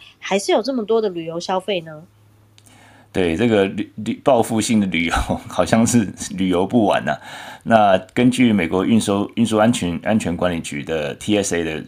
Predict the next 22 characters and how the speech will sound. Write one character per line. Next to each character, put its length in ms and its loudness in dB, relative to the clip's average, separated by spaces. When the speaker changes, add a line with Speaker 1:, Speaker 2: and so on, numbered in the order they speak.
Speaker 2:
呃， 120 -10
统 280 -10
计， 200 -6
他 120 -2
们 180 0
过 200 0
去 160 0
这 100 -4
个 100 0
周 180 0
末 220 2
呢， 200 -4
就 120 -8
是 80 -10
阵 180 -2
亡 180 -2
将 200 -2
士 160 -8
长 260 -6
周 180 0
末 200 0
的 240 -4